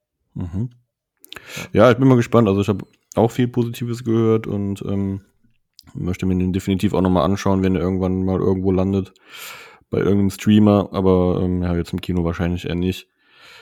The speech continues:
Speaker 1: Es ist auch kein Film, wo ich jetzt unbedingt sag, den müsste ich jetzt im Kino gucken, ne? Also ich bin eher so ein Typ, ich guck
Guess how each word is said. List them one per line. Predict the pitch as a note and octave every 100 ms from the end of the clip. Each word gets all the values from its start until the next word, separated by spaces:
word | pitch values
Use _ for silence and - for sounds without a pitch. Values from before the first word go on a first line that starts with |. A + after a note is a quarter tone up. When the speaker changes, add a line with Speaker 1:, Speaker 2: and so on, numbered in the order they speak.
| _
Speaker 1:
Es | F2 G2
ist | F#2
auch | F#2
kein | G2
Film, | F2+ F#2+ F#2
wo | F#2
ich | F#2
jetzt | F2
unbedingt | F#2 F2 F2+
sag, | - -
den | -
müsste | E2+ F2+ G2
ich |
jetzt | F2+
im | E2+
Kino | F#2 G2+ F#2
gucken, | - F2 F2+
ne? | F2
Also | F2 E2+
ich | -
bin | E2+
eher | E2 F#2 F2+
so | F2+
ein | F2
Typ, | F2+ E2
ich |
guck | - F2+